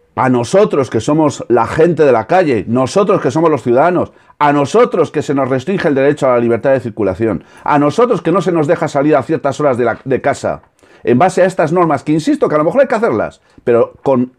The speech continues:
arreglo a derecho, que no lo están haciendo. ¿Qué derecho tenemos nosotros si consideramos que se ha violado esos derechos que son nuestros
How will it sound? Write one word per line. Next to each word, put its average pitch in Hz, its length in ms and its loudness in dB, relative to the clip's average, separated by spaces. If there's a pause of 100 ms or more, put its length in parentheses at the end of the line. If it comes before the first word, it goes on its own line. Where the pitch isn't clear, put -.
(140)
arreglo 156 380 2
a 185 40 2
derecho, 113 460 -2
que 107 120 -6
no 120 80 -2
lo 139 60 -2
están 127 180 -2
haciendo. 71 420 -8 (1400)
¿Qué 131 140 0
derecho 139 320 0
tenemos 123 280 0
nosotros 104 380 -4
si - 80 -4
consideramos 107 540 -2
que 104 80 -6
se - 120 -6
ha 110 60 -2
violado 107 280 -2
esos 101 200 -6
derechos 98 380 -4
que 92 80 -8
son 98 180 -4
nuestros 92 560 -4